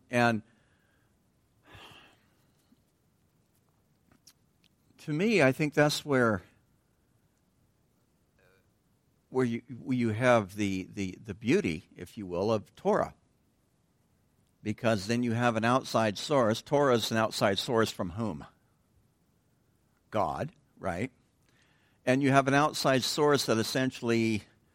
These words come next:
oversees even how things like worship in the temple worship, tabernacle before that were to be done. Uh,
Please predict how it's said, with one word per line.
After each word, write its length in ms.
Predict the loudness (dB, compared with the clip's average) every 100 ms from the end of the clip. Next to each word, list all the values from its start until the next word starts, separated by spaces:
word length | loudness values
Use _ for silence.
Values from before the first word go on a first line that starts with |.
| _ _ 2
oversees 920 | 4 6 2 0 0 2 2 0 -4 -2
even 440 | 0 2 0 0 -4
how 240 | 0 4 4
things 400 | 2 0 0 2
like 240 | 2 2 -4 -20 -16
worship 420 | -2 -2 0 -4 -4
in 100 | -4
the 80 |
temple 440 | -4 -4 -6 -8 -16 _ _ _
worship, 300 | -6 -6 -6 -4
tabernacle 560 | 2 4 4 0 -2 -10
before 320 | -10 -4 -2
that 180 | -2 -6 _ _ -4
were 140 | -2
to 80 | -2
be 120 | -6
done. 260 | -4 -6 -8 _ _ 0
Uh, 340 | 4 6 4